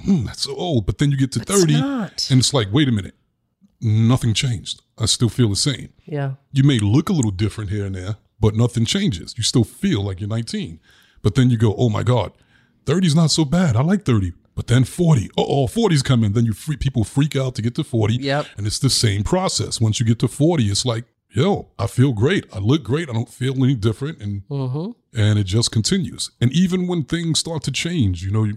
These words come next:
Speaker 1: maybe you might gain a little weight a little easier. Maybe you might, you know, be a little sore.
Speaker 2: Yeah.
Speaker 1: And things like that. You know.
Speaker 2: You might be a little softer in places you weren't so <laughs> soft
Speaker 1: Right.
Speaker 2: before.
Speaker 1: But
Speaker 2: It
Speaker 1: ulti-,
Speaker 2: happens.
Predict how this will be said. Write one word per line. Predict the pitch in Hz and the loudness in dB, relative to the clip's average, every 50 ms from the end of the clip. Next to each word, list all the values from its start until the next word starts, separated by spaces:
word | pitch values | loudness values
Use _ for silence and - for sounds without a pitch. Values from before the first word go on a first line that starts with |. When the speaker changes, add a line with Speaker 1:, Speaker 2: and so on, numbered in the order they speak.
| - - | -10 -10
Speaker 1:
maybe | 107 110 107 104 110 | -6 -4 -4 -4 -2
you | 120 123 120 | 0 0 2
might | 117 127 131 123 113 107 | 2 2 0 0 -2 -4
gain | 117 123 131 131 | -4 -2 0 0
a | 127 | 0
little | 127 135 139 139 | 0 0 0 -2
weight | 135 165 165 - 202 _ _ _ _ _ - | -2 -2 -4 -4 -6 _ _ _ _ _ -4
a | 117 | 0
little | 104 104 98 87 - - | 0 0 0 0 -4 -6
easier. | - 110 101 95 92 90 - - _ _ _ _ _ _ _ _ - | -4 -2 -2 -2 -4 -6 -8 -10 _ _ _ _ _ _ _ _ -2
Maybe | 104 104 104 101 110 110 | 0 0 2 2 2 2
you | 113 117 107 | 2 4 4
might, | 113 120 123 120 113 - - _ _ - _ _ _ _ _ _ _ - | 4 2 2 0 -4 -6 -12 _ _ -20 _ _ _ _ _ _ _ -6
you | - | -2
know, | 101 104 98 98 - _ _ - | -2 -2 -2 -4 -6 _ _ -2
be | 110 110 | 2 4
a | 120 | 4
little | 120 131 127 | 6 4 4
sore. | - - - 165 175 160 104 - - - _ _ _ _ _ _ _ _ _ - | 2 2 4 4 4 4 2 0 -4 -10 _ _ _ _ _ _ _ _ _ -8
Speaker 2:
Yeah. | 147 139 135 143 - | -4 -4 -4 -2 -4
Speaker 1:
And | 120 - | -6 -6
things | 127 110 104 92 104 | -4 -4 -2 -4 -4
like | 98 92 - | -6 -6 -10
that. | 104 98 - _ _ - - | -12 -14 -14 _ _ -10 -6
You | 120 101 | -6 -2
know. | - | 0
Speaker 2:
You | 185 190 | 2 2
might | 190 180 190 | 2 2 2
be | 190 214 | 2 0
a | 208 | 0
little | 214 220 233 | 0 0 -2
softer | - - 269 269 302 - - - 180 139 110 - - - | -2 -2 -2 -2 -2 -4 -4 -2 -2 -2 -4 -8 -10 -8
in | 196 151 | -8 -6
places | - 185 165 156 - - 160 143 135 - | -4 -2 -2 -2 -2 -4 -6 -6 -6 -6
you | 156 147 | -8 -8
weren't | 147 156 135 135 - | -6 -6 -6 -4 -2
so | 190 208 | 0 0
<laughs> | - - - | 2 0 0
soft | - 262 277 - - 143 | 2 2 0 0 0 0
Speaker 1:
Right. | 175 190 160 - | 0 4 4 2
Speaker 2:
before. | - - - 262 - - - - - - 131 151 | 2 2 -2 -4 -4 -2 -2 -4 -4 -2 0 0
Speaker 1:
But | 147 - | 0 0
Speaker 2:
It | - | 0
Speaker 1:
ulti-, | 156 170 170 - - 175 170 | 2 4 4 4 4 2 2
Speaker 2:
happens. | - | 2